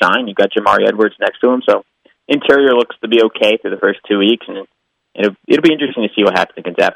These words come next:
State, a bigger offensive line and, and things like that. But, you know, overall, I think the line looks good. Um, you just keep, you talk about losing the other guys, you know, secondary hasn't really been tested yet, and that was something we, we wondered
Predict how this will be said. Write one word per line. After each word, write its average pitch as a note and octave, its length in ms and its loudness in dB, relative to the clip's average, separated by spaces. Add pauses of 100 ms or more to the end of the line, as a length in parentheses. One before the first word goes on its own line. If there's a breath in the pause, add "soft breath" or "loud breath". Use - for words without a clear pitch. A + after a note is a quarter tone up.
State, F2+ 280 -2
a - 60 -4
bigger G2 320 0
offensive F2+ 400 -4
line F2+ 320 -2
and, F2+ 160 -18
and F#2 160 -16
things G2 220 -16
like F#2 180 -6
that. F2 240 0
But, F#2+ 120 -6
you G2 100 -6
know, G2 80 -4
overall, A2 440 4
I G2+ 60 -2
think - 220 -20
the F#2+ 80 -4
line F#2+ 260 -4
looks G2 220 -6
good. G2+ 240 2 (500)
Um, F#2 320 -4 (420)
you A2 120 -8
just D3+ 260 -2
keep, - 220 -2
you G#2+ 80 -12
talk A2 180 2
about F#2+ 140 -4
losing G2 260 -2
the F2+ 80 0
other F#2+ 140 0
guys, F2 320 0
you F2+ 80 -10
know, F2+ 220 -4 (600)
secondary C3+ 480 0 (400)
hasn't C3+ 360 -4
really A#2+ 220 2
been A2 140 -6
tested G#2+ 380 -2
yet, F2 160 -4
and - 80 -16
that G#2 120 0
was G#2+ 140 -6
something G2 240 -4
we, F#2+ 140 2
we F#2+ 320 2
wondered F#2+ 360 0